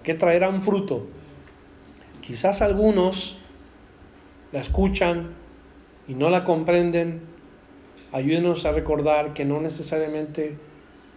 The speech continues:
significa que no es verdad. Y el día de mañana, cuando maduremos y entendamos la palabra, Señor, ayúdanos a, con un corazón alegre, decir: "Gracias, Señor, porque me has revelado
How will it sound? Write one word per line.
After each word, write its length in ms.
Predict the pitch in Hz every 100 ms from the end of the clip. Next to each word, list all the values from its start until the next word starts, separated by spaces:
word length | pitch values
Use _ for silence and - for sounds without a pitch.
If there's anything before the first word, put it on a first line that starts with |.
| - - - - - - - - -
significa 680 | - 156 151 147 156 156 143
que 100 | 143
no 120 | 143
es 120 | 139
verdad. 380 | 143 139 135 117 - - - - - - - - - - -
Y 180 | 143 147
el 100 | 147
día 140 | 180
de 100 | 208
mañana, 520 | 208 208 208 208 202 202
cuando 220 | 180 175
maduremos 920 | 170 165 170 185 185 185 180 - - - - -
y 100 | 147
entendamos 500 | 147 147 147 156 165
la 120 | 156
palabra, 400 | 147 147 151 151
Señor, 400 | 143 135 143 143
ayúdanos 520 | 143 135 139 139 135 139
a, 160 | 123 - - -
con 220 | 147 143
un 140 | 165 175
corazón 480 | 160 147 180 160
alegre, 580 | 151 143 156 165 160 156 - -
decir: 340 | 165 143 160 147
"Gracias, 400 | 139 143 - 143
Señor, 420 | 170 165 139 131 - - - - - - -
porque 240 | 139 139
me 120 | 131
has 100 | 131
revelado 540 | 139 143 139 127 127